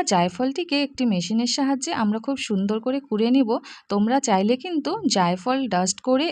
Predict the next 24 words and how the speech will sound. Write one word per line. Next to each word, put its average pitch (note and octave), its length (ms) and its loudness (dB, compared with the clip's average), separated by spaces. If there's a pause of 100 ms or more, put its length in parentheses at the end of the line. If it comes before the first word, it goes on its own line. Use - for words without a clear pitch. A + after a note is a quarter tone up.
(140)
এটা A3 240 -4 (120)
স্টোর F#3 240 -2 (100)
করে A#3 240 0
রেখে F3+ 260 -2
দিতে F3+ 260 -4
পারো, E3+ 160 0 (120)
আর F3+ 60 -2 (120)
যখন F3+ 240 -2 (120)
কোনো B3+ 120 2 (120)
প্যাক E3+ 180 0 (140)
ইউজ A3 180 -4 (120)
করবে, A#3 260 0 (380)
তখন F3+ 220 2 (100)
কিন্তু B3+ 220 -2 (100)
তোমরা B3 220 0 (140)
অনায়াসে A3 520 0
এটা C#4 120 -4 (100)
ব্যবহার E3+ 320 -2 (100)
করতে F3 300 -6
পারো। E3+ 180 0 (380)
দেখো, G#3+ 240 0 (180)
আমি A3 140 4 (100)
সামান্য A3 320 2 (160)
পরিমাণে B3 380 2